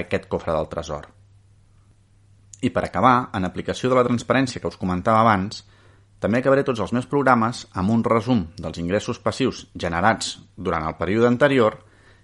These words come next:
i calculant el meu índex de llibertat financera. No patiu, no patiu.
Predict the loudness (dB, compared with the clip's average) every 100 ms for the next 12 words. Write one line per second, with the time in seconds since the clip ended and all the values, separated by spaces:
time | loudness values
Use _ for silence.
0 | -10 -2 0 4 6 6 2 -2 0 0
1 | 0 0 0 0 0 -2 -4 -4 -4 -4
2 | -8 -10 -14 _ _ _ _ _ _ _
3 | -6 0 2 0 -4 -4 -4 -4